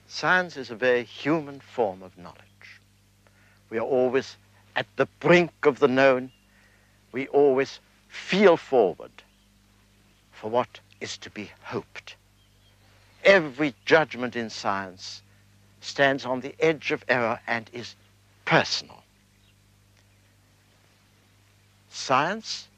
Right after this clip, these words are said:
is a tribute to what we can know, although we are fallible. In the end, the words were said by Oliver Cromwell, "I beseech you, in the bowels of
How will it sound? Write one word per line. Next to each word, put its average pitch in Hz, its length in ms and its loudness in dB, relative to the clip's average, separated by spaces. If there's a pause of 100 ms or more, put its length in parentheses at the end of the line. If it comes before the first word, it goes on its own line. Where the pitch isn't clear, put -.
(320)
is 135 260 -6 (100)
a 160 140 0 (140)
tribute 202 720 -2 (760)
to 151 160 2
what 170 340 4
we 185 140 0
can 170 320 -2
know, 196 380 6 (960)
although 233 540 4
we 110 340 -8
are 101 160 0
fallible. - 560 -6 (1800)
In 120 140 -10
the 123 120 0
end, 123 320 0 (300)
the 104 80 -10
words 127 340 2
were 135 80 -2
said 127 320 -6
by 117 240 0
Oliver 110 300 -4
Cromwell, - 560 -12 (680)
"I 170 240 4
beseech - 760 -4
you, 147 280 -4
in 180 240 2
the 196 80 4
bowels 190 640 4
of 170 100 0